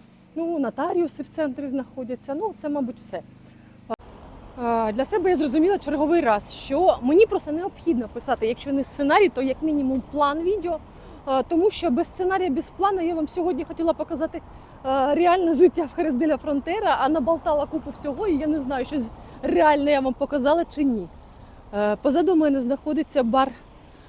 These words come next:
е, якийсь називається Чірі. І тут, е, коли проходять вистави фламенко, е, тут дуже атмосферно, тому що це проходить все на вулиці, прямо біля кафе, біля бару. І, е, коли співають,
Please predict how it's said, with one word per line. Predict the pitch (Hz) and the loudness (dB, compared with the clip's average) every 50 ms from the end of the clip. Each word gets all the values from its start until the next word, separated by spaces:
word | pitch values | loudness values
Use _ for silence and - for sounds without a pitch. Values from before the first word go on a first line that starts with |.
| - - - - | -20 -20 -14 -8
е, | 247 226 220 226 | -2 0 2 2
якийсь | 277 - 262 - - | 2 0 -2 -4 -2
називається | 277 262 226 294 294 294 277 262 - 254 | -2 0 0 2 2 2 2 0 -2 -6
Чірі. | - - - - - 220 208 240 247 294 - - - - - - - - - | -8 -8 -8 -6 -4 -4 -2 -4 -4 -6 -8 -12 -20 -20 -20 -20 -14 -6 -4
І | 262 - - - - - | -4 -4 -4 -8 -8 -4
тут, | - 277 269 320 339 - - - - | 0 4 6 6 4 4 0 -2 0
е, | 285 269 262 262 269 247 226 214 - - | 2 2 4 2 0 -2 -4 -8 -8 0
коли | - 277 262 262 311 240 | 2 4 4 4 2 2
проходять | - 277 254 240 - - 285 233 262 214 | 0 -2 -4 -2 -2 -2 0 0 0 0
вистави | 214 254 - - 269 254 214 226 | -2 -4 -2 -2 -2 -2 -2 -4
фламенко, | - - 254 247 247 262 359 427 - - 247 - - - - - - - - - - - - - 220 214 | -4 -2 -2 0 0 0 -2 -2 -2 -4 -6 -6 -8 -14 -20 -20 -20 -20 -20 -20 -20 -20 -20 -16 -12 -10
е, | 214 208 - - - | -10 -10 -10 -8 -2
тут | - 302 233 208 202 190 | 2 2 4 4 4 6
дуже | 190 330 330 359 302 226 311 262 - | 8 10 10 10 8 6 2 -2 0
атмосферно, | 269 247 247 - - - 240 226 220 214 190 | -2 -4 -4 -4 -2 -2 0 0 0 -2 -4
тому | - 226 262 247 | -4 -4 -4 -4
що | - - 226 | -6 -10 -8
це | - - 247 | -4 -4 -4
проходить | - - 262 - - 247 220 226 | -4 -4 -4 -2 -2 -2 -2 -2
все | - - 262 | -2 0 2
на | 285 262 | 2 2
вулиці, | 233 233 330 359 381 - - | 2 2 0 0 0 0 -2
прямо | 208 - 262 247 220 | -2 0 2 2 4
біля | 269 254 247 | 4 2 2
кафе, | 240 - 240 - - 311 359 | 2 -2 -2 -2 0 2 2
біля | 277 233 226 247 220 | 2 2 2 2 2
бару. | 214 240 277 320 370 359 277 - - - - - - - - - - - - - - | 2 2 2 2 2 0 -2 -4 -8 -14 -20 -20 -20 -20 -20 -20 -20 -20 -16 -6 -2
І, | 262 269 262 269 269 277 277 - - - | 0 0 2 2 2 2 2 2 2 0
е, | 269 262 254 262 254 247 254 240 220 226 - - - - - - - - - - - - | 0 0 2 2 0 0 -2 -4 -8 -12 -16 -18 -20 -20 -20 -18 -18 -18 -18 -18 -10 -6
коли | 262 254 277 | -4 -4 -4
співають, | - - - 285 247 240 254 311 339 320 - - | -4 -6 -6 -2 2 4 4 4 4 2 -2 -8